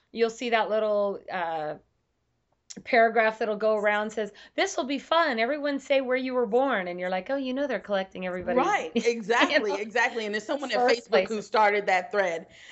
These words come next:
Speaker 2: And actually somebody posted that the other day and said, you know, "These little copy and paste questions that, you know, go, go viral, doesn't it seem like they're trying to get your account informa-, <laughs> your,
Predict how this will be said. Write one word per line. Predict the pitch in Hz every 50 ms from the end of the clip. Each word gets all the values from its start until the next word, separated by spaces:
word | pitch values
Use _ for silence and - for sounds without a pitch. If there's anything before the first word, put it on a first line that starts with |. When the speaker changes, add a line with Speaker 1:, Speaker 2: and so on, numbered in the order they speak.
| -
Speaker 2:
And | - 240 247 233 226 208 -
actually | 240 277 285 - - 302 262 262
somebody | - 320 294 262 247 233 220
posted | 226 233 233 226 226 - - 220 214 214
that | 208 208 208 208
the | 208 214
other | 214 220 220 214
day | 208 214 202 190 185 190 185 - - - - -
and | 196 202 208
said, | - 247 247 226 226
you | 226 247
know, | 240 233 214 214
"These | 214 247 285 320
little | 370 311 269 285
copy | - 269 247 254 254 269 269 233
and | 214 202 202
paste | 220 247 214 233 247 - -
questions | _ - - 214 220 320 320 - 262 254 254 262 302 285 233
that, | 240 247 233 226
you | 226 220 226
know, | 220 208 202 202 202 202 202
go, | 202 190 214 208 214 208 196 190 185
go | 190 196 214 214 220 208
viral, | 185 196 196 - 220 247 262 269 269 285 277 - - - - - -
doesn't | 220 233 320 381 453 466 480 466
it | 330
seem | - - 302 294 320 339 330
like | 294 285 285 285
they're | 277 277 269
trying | 269 349 294 294 285
to | 220
get | 214 269 311 -
your | 311 277 233
account | - - 233 240 269 285
informa-, | 285 285 294 302 277 285 - - - -
<laughs> | - - -
your, | 285 320 254 247 226 226